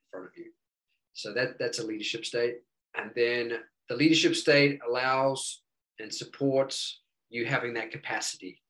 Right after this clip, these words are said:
you know? And our top client right now, he, he loves this word capacity,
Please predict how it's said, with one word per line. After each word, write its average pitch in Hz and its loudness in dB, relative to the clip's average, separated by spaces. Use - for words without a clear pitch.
you 104 -16
know? 104 -10
And 110 -6
our 120 -2
top 139 0
client 131 2
right 113 -2
now, 120 0
he, 120 -6
he 139 0
loves 127 0
this - -12
word 117 -2
capacity, 98 -6